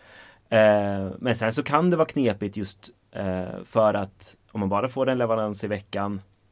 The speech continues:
eh, ja, men med färskvaror och så vidare, eh, så ställer det krav på hantering och, och, eh, lagerhållning och sådär, kylskåp och allt vad det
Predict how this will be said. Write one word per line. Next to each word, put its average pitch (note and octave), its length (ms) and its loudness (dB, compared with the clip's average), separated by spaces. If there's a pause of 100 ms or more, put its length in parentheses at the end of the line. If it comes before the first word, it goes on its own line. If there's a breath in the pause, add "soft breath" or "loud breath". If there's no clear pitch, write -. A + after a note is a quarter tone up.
eh, G2 340 -4
ja, - 160 -6
men A2+ 140 2
med A#2 120 2
färskvaror G#2 580 0
och A2+ 80 0
så A#2 100 -8
vidare, G#2+ 520 0 (180)
eh, G#2 280 -6
så G#2 160 -10
ställer G#2+ 260 -2
det G2+ 60 -4
krav G2+ 380 -2
på G2+ 300 -4
hantering G#2 760 -2
och, G2+ 400 -4
och, F#2+ 80 -4 (480 soft breath)
eh, G2 220 -2
lagerhållning G2+ 720 2
och G#2 400 -2
sådär, G#2 320 0
kylskåp G2+ 560 -6
och G#2 60 0
allt G2+ 160 -6
vad G2+ 80 -4
det G#2 140 -6